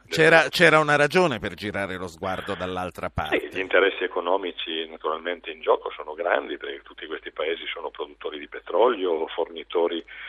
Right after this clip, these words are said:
Speaker 2: delle economie occidentali, sono paesi che, eh, avevano, almeno per un certo periodo, una certa disponibilità finanziaria che li portava a, a fare investimenti,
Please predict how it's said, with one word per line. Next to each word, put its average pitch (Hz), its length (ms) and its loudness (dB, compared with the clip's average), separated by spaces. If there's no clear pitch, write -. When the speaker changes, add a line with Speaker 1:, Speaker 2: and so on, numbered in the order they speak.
Speaker 2:
delle 85 240 0
economie 82 420 -6
occidentali, 92 960 2
sono 95 220 -10
paesi 90 680 -2
che, 98 360 -4
eh, 85 880 2
avevano, 85 600 -2
almeno 82 380 -14
per 80 140 -10
un 78 100 -16
certo - 300 -12
periodo, 92 400 -2
una 80 120 -8
certa 90 280 -8
disponibilità 80 680 -10
finanziaria 82 680 -4
che 78 280 -8
li 92 120 -10
portava 82 760 2
a, 76 60 -2
a - 600 -10
fare 87 180 2
investimenti, 82 1000 -8